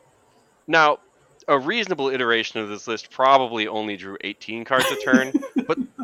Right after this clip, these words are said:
Speaker 1: here that said out loud, a reasonable version draws three times the number of cards you start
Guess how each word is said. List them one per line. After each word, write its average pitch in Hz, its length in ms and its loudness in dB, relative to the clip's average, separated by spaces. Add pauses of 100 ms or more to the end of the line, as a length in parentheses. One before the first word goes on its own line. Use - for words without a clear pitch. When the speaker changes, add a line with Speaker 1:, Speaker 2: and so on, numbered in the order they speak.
Speaker 1:
here 220 560 6 (120)
that 156 340 2
said 185 460 0 (100)
out 156 280 4
loud, 113 640 4 (260)
a 156 100 6
reasonable 165 840 -2
version 127 600 0 (300)
draws 156 400 2
three 185 360 -6
times 202 440 0
the 196 60 -6
number 165 300 0
of 147 100 -2
cards 160 340 2
you 139 100 -2
start 151 460 2